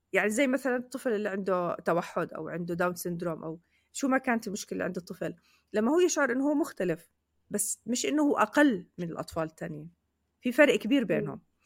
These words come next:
Speaker 1: والشغلة الثانية، آه، آه، إنه أنت مختلف، وكمان في ناس تانيين بيشبهوك بهذا الاختلاف. هذا برضو بيشعره بالانتماء وال-، وإنه في ناس زيي، فبيشعروا بالدعم وإنه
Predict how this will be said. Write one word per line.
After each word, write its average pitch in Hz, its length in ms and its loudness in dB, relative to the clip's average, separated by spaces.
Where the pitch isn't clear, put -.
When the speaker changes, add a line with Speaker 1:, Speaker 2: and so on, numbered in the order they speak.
Speaker 1:
والشغلة 302 340 2
الثانية، 311 600 2
آه، 190 440 -4
آه، 180 260 -2
إنه 220 180 -2
أنت 240 160 0
مختلف، 277 640 0
وكمان 269 440 4
في 359 160 2
ناس 254 220 2
تانيين 202 500 0
بيشبهوك 185 720 2
بهذا 208 240 2
الاختلاف. 165 600 -6
هذا 247 240 6
برضو 226 260 0
بيشعره 196 500 -4
بالانتماء 196 1120 2
وال-، 180 540 -4
وإنه 185 320 -2
في 254 200 -2
ناس 254 180 2
زيي، 233 440 0
فبيشعروا 208 600 -2
بالدعم 208 480 2
وإنه 247 420 0